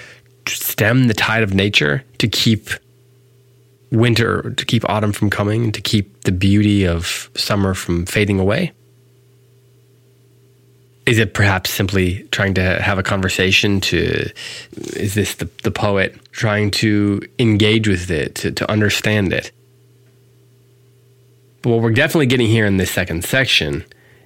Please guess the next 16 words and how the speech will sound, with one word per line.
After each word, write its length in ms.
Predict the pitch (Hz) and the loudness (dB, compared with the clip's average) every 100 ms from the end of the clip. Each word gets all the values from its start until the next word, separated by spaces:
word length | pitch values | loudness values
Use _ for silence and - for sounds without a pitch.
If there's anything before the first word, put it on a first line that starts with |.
| _ | _
is 240 | - 90 85 | -2 -2 0
a 60 | |
sort 260 | 82 95 82 | -2 -2 -2
of 400 | 78 - - - _ _ _ _ | -4 -8 -12 -14 _ _ _ _
fearfulness. 1000 | - - 156 110 92 76 - - - - - - - | -6 2 2 2 -2 -4 -6 -8 -8 -10 -16 -18 -2
There's 180 | 104 | 0
a 20 | 104 | 2
lot 140 | 113 | 2
of 80 | 101 | 0
description 500 | 98 - 110 - 95 | 0 0 0 2 0
of 300 | 85 - - | -2 -4 -6
the 200 | 101 98 | 0 0
effects 480 | 85 - 113 - - | 0 -2 -2 -4 -8
of 80 | - | -6
the 80 | |
wind. 340 | 85 71 - | -6 -6 -8